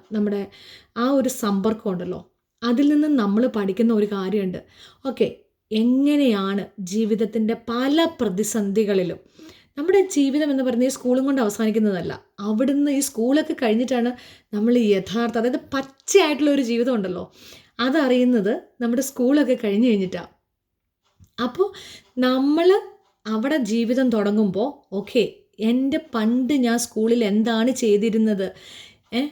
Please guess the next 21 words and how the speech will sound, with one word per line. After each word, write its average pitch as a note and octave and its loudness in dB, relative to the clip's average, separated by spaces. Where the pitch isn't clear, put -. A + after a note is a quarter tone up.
അതായത് A3 2
ഫ്രണ്ട്സായിട്ട് A#3 0
പ്രശ്നം B3+ -2
ഉണ്ടാവുമ്പോ, C4 0
ടീച്ചേഴ്സുമായിട്ട് A#3+ 0
പ്രശ്നം B3+ -2
ഉണ്ടാവുമ്പോ, B3+ 0
ഓക്കെ, G3+ -4
ചില E4 -4
സമയത്തുണ്ടല്ലോ, C4+ -2
ചില C#4+ -2
കാര്യങ്ങളില് A#3 0
നമുക്ക് E4 0
ഒരു G4+ 4
just - -4
ഒരു D#4 -2
സോറി C#4 -2
പറഞ്ഞാൽ C#4 -4
തീരാവുന്ന C4+ -2
പ്രശ്നം C4 -4
ഉണ്ടാവുള്ളൂ. G#3 0